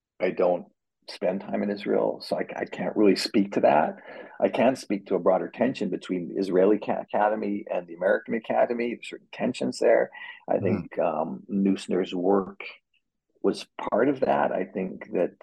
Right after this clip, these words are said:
Speaker 1: uh, people, uh, people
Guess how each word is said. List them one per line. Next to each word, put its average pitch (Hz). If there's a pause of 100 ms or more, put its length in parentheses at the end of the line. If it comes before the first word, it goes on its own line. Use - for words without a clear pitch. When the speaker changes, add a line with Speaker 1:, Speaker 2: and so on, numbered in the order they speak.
(240)
Speaker 1:
uh, 87
people, 95 (720)
uh, - (1160)
people 104